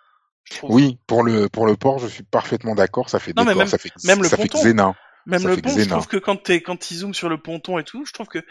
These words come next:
Speaker 2: Mm.
Speaker 1: la scène est jolie, mais ça fait quand même décor fabriqué, quoi.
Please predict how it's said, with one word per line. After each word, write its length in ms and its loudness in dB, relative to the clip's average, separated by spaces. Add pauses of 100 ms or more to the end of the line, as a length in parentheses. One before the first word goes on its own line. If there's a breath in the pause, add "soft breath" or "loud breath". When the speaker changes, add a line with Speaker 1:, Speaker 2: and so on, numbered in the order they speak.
(140)
Speaker 2:
Mm. 220 -4
Speaker 1:
la 140 -2
scène 260 4
est 60 0
jolie, 400 -2 (460 soft breath)
mais 260 -2
ça 160 -2
fait 160 -8
quand 120 0
même 220 2 (100)
décor 440 -2
fabriqué, 480 -4
quoi. 200 -20